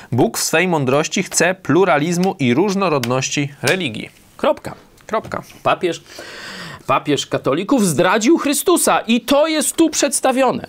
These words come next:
Speaker 2: A zobaczcie, jakie zakłamanie jest wśród katolików.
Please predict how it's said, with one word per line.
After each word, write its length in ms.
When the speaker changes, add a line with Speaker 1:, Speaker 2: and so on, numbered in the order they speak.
Speaker 2:
A 80
zobaczcie, 600
jakie 560
zakłamanie 960
jest 400
wśród 380
katolików. 760